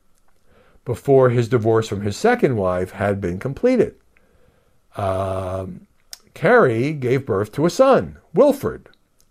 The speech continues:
last spring. So they're already living together. They've already got a kid together.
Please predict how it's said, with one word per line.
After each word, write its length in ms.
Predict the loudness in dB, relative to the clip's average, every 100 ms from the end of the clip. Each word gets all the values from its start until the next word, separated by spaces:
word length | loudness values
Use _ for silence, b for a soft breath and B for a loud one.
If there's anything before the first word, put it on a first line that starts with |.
| _
last 300 | -4 -4 -4
spring. 440 | 2 2 2 -2 -10 b b b b b
So 380 | 0 4 4 2 -4
they're 160 | 0
already 220 | 4 6 6
living 240 | 6 2
together. 420 | 2 2 4 2
They've 180 | 0 -4
already 160 | -2 0
got 140 | 0
a 60 | 0
kid 280 | 2 2
together. 560 | 2 -4 -6 -8 -12 -14